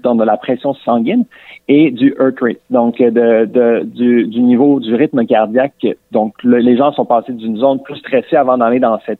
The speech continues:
salle-là dédiée à une zone moins stressée, puis rapidement, avec des effets concrets.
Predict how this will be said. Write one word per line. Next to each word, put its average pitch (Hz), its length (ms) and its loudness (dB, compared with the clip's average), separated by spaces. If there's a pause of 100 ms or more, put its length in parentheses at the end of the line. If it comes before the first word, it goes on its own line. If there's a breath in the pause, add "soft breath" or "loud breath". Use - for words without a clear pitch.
(120)
salle-là 131 340 2
dédiée 120 500 -2 (600 soft breath)
à 143 180 -2
une 135 260 2
zone 143 320 0
moins 127 440 -2 (180)
stressée, 160 420 -2
puis 127 140 -4
rapidement, 127 600 0 (180)
avec 113 260 0
des 117 160 2
effets 131 280 0
concrets. 131 540 -4